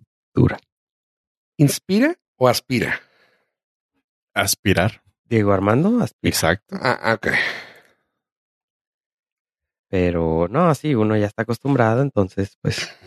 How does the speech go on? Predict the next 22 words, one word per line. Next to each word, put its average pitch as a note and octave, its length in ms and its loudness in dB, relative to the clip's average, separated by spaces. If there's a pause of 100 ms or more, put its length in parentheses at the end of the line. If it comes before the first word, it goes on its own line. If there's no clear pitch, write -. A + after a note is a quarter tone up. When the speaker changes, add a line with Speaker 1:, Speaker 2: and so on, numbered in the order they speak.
(580)
Speaker 1:
bueno, A#3+ 300 0
dices, B2 320 0
"Ah, A#3 220 2 (260)
lo G3 140 4
mismo C#3+ 280 0
de C3 60 2
siempre, F#2+ 400 0
no C#3+ 100 2
hay G#2 100 0 (120)
problema. F#2+ 640 0 (460)
Pues, E2+ 500 0 (120)
llevo F#2 280 2
años G2 260 -2
preparándome F#2+ 480 -2
para F#2+ 220 -2
esto". - 200 -6 (1300)
Speaker 2:
Bien, - 380 -12
bien, - 140 -6 (100)
bien G#2 240 4
ahí, F#2 240 0
bien F#2+ 220 0
ahí. D#2 460 -2